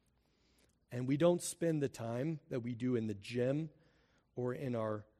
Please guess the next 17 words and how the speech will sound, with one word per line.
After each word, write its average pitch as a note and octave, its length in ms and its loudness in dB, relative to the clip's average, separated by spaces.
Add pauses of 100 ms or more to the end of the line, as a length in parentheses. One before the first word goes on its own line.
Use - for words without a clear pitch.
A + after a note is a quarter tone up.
makeup C#3+ 640 2
or A#2 240 2
in A#2 80 0
our A2 300 0 (280)
clothing D3 600 6
that B2+ 160 -4
we A#2+ 100 -2
do C3 280 2
working A#2+ 420 0
on G#2+ 160 -4
our G#2+ 180 -6
character. G#2+ 560 -8 (880)
We A2+ 80 -8
don't C3 420 0 (240)
dress A#2+ 680 0 (260)
in A2+ 220 -4
Christ, - 760 -4